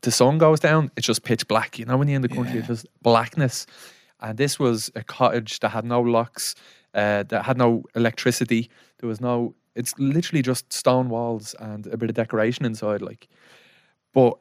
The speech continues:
Speaker 1: in the middle of the night, I had a couple of whiskeys and cigars and all, and so it was a little bit, "Ooh." But the door just blew open, and, you know, in the country,
Speaker 2: <sighs>
Speaker 1: to stop the, uh, to stop the,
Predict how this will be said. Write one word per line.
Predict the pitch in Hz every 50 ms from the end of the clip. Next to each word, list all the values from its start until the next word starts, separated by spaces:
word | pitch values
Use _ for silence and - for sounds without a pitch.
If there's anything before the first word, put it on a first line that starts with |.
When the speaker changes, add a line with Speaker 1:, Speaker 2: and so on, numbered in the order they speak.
| _ -
Speaker 1:
in | 131 127
the | 123 120
middle | 127 139 143 139 131
of | 120 113
the | 120
night, | 113 117 117 117 113 - - -
I | -
had | 131
a | - -
couple | - 131 - 123
of | 113
whiskeys | 120 120 - - - 113 110
and | 117 113 -
cigars | 120 - 120 120 120 117 110
and | 120 110
all, | 107 110 107
and | 107 107
so | - 120 113
it | 113
was | 113 110 123
a |
little | 131 123 - 123
bit, | 120 113 104
"Ooh." | 90 127 156 185 180 175 185 - - - - - _ _ -
But | 127 120 -
the | 120 113
door | 110 - 127 131 135 135 127
just | - 120 107 -
blew | - 123 120 120 123 123 117
open, | 113 120 131 131 - 135 117 113 - _ _ _ _ _ _
and, | - 110 107 104 104 104 104 - - _ _ _ _ _ _ _
you | - - - 127 139
know, | 139 139 143
in | 143 131
the | 120
country, | - - 139 139 135 - 135 120 113 110 113
Speaker 2:
<sighs> | - -
Speaker 1:
to | 123 117
stop | - - 135 127 127 -
the, | - 131 123 120 117 117
uh, | 113 110 110 107 107 104 107 - _ _ _ _ _ _ _ _ _ _ _ _ _ _ _ _ _ _ - - _ _ _ _ _ _ _ _ _ -
to | - 127
stop | - - 135 131 -
the, | - 127 117 107